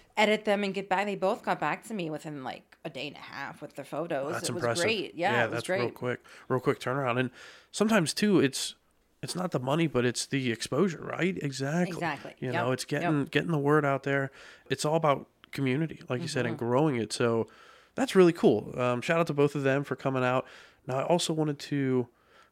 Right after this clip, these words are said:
Speaker 2: oh yeah, <laughs> big shout out to Kelly from Caricatures by Kelly.
Speaker 1: I can never say that word.
Speaker 2: Caricatures,
Speaker 1: <laughs> I,
Speaker 2: was I
Speaker 1: I know,
Speaker 2: right?
Speaker 1: I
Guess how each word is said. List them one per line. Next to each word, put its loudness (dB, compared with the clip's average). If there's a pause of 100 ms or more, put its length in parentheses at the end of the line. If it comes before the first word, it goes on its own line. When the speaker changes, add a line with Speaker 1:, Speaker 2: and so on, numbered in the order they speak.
(120)
Speaker 2:
oh 2
yeah, 2 (320)
<laughs> -20
big 4
shout 4
out 4
to 2 (600)
Kelly 4 (300)
from 4 (120)
Caricatures 0
by -2
Kelly. 0
Speaker 1:
I -6
can -4
never -8
say -10
that -12
word. -10
Speaker 2:
Caricatures, -2
Speaker 1:
<laughs> 4
I, -4
Speaker 2:
was 4
I 8
Speaker 1:
I 8
know, 6
Speaker 2:
right? 6
Speaker 1:
I 0